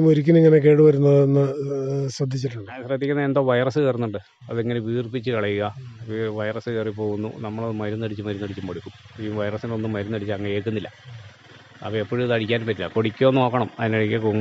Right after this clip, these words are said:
Speaker 2: മുരിക്കും കൂടെ നോക്കാൻ പാടാം, അതാണ് പാട്.
Speaker 1: ആ, ഈ, ആ, കുരുമുളകിന് നമ്മൾ പ്രത്യേകിച്ച് എന്തെങ്കിലും വളങ്ങളോ അല്ലെങ്കിൽ മരുന്ന് തളിക്കുകയോ അങ്ങനെയൊക്കെ എന്തെങ്കിലും ചെയ്യേണ്ടി വരാറുണ്ടോ?
Speaker 2: ഇപ്പോൾ ഒന്നും ചെയ്യണില്ല.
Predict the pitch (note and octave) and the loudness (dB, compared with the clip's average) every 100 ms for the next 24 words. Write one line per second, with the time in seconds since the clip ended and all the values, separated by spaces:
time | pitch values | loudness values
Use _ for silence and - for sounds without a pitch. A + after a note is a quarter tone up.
0 | G#2+ G#2 A#2 A#2+ A#2+ G#2+ G#2 G2 F#2 - | 2 0 0 0 0 0 -2 -2 -4 -8
1 | _ _ C3+ - - - F#2+ F2 G#2 G2+ | _ _ -20 -18 -14 -10 -10 -10 -12 -12
2 | D#2 _ _ _ _ _ A2 C#3 C#3 D3 | -16 _ _ _ _ _ -14 -12 -12 -14
3 | E3+ E3+ D#3 D#3 D3+ D3 - - D#3 C#3+ | -10 0 4 6 6 4 -2 -6 -2 -2
4 | D3 D#3 - - E3 E3+ F#3 G3 G3+ F#3+ | -4 -8 -16 0 4 6 6 8 8 8
5 | F3+ F3+ F3 D#3+ - F3 E3 E3 D#3+ C#3+ | 8 6 6 4 4 4 6 6 6 4
6 | D3+ D3+ D3+ D3+ D3 D3 D3 C#3+ A2 - | 4 4 6 6 6 6 6 6 2 -6
7 | D3 C#3+ C#3+ C#3+ C#3+ D3 C#3+ D3 C#3 C#3 | 0 2 6 6 4 2 -2 -2 -2 0
8 | C#3+ C#3+ D#3 D3+ C#3+ C3+ C#3+ C3+ C3+ D3 | 2 4 6 8 6 6 4 6 6 6
9 | D3 C#3 C#3+ C#3+ C#3 C#3 C3 C#3 C3+ B2+ | 6 6 6 6 6 4 6 6 6 4
10 | B2 A2 A2 - - _ _ _ - C3 | 0 -6 -14 -18 -20 _ _ _ -4 -2
11 | F#3+ F3 F3+ E3 C3+ G#2+ | 4 6 6 6 4 2